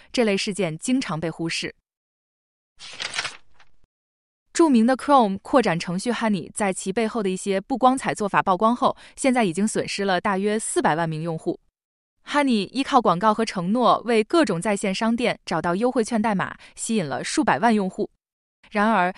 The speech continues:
去年十二月，一个由 Megalag 频道发布的视频揭示了 Honey 的两个问题。首先是 Honey 如何利用会员代码，这种做法包括把在线创作者和网站的会员代码换成自己的，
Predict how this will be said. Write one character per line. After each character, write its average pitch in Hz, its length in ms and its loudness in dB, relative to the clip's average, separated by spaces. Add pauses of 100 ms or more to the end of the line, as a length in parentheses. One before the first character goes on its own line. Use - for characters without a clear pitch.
去 320 220 0
年 220 180 4
十 - 160 0
二 247 180 6
月， 190 220 0 (160)
一 208 100 -2
个 233 120 2
由 196 200 4
Megalag 240 440 2
频 180 200 -6
道 196 160 0
发 226 220 0
布 226 100 -4
的 196 80 -2
视 226 160 -4
频 165 320 -6
揭 208 200 -2
示 202 160 -4
了 160 120 0
Honey 233 300 0
的 165 80 -2
两 175 180 -2
个 170 120 -6
问 190 160 -2
题。 - 260 -14 (640)
首 208 240 0
先 302 200 2
是 269 240 2
Honey 233 400 2
如 208 200 0
何 240 160 2
利 247 100 2
用 226 100 2
会 220 140 0
员 185 140 0
代 208 120 0
码， 165 300 -6 (240)
这 349 140 6
种 202 160 2
做 226 120 2
法 165 300 2
包 214 140 4
括 226 120 -2
把 202 160 0
在 226 160 -2
线 214 200 -2
创 240 180 0
作 214 160 -2
者 - 240 -4
和 - 160 -4
网 175 180 0
站 220 120 0
的 214 80 2
会 233 120 0
员 196 140 0
代 254 100 2
码 190 140 2
换 214 160 -4
成 208 140 -2
自 269 120 -6
己 - 160 -10
的， 160 200 -6